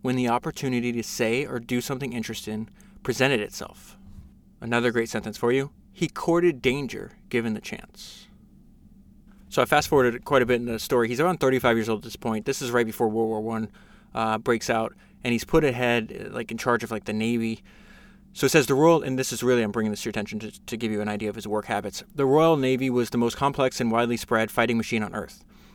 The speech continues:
It was, uh, dogmatically proud of its ways and determined not to change them. The senior admirals regarded Churchill with horror 'cause he wanted to,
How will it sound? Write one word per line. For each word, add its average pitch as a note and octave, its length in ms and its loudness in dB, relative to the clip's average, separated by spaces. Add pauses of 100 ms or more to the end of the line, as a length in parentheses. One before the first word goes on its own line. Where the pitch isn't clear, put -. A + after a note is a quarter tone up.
(160)
It D3 100 2
was, C#3 320 6 (120)
uh, C3 200 2
dogmatically C3+ 720 4
proud B2+ 240 4
of A#2 100 0
its A#2 80 -8
ways C#3 360 2
and A#2+ 80 -6
determined A#2+ 360 0
not A#2+ 220 0
to - 80 -8
change A#2 300 -6
them. - 200 -14 (360)
The - 100 0
senior F3+ 500 4
admirals B2 760 0 (300)
regarded C#3 460 4
Churchill B2 480 0
with C#3 180 0
horror - 480 0 (100)
'cause A#2 140 -6
he B2+ 80 0
wanted A2+ 260 2
to, G#2+ 120 -6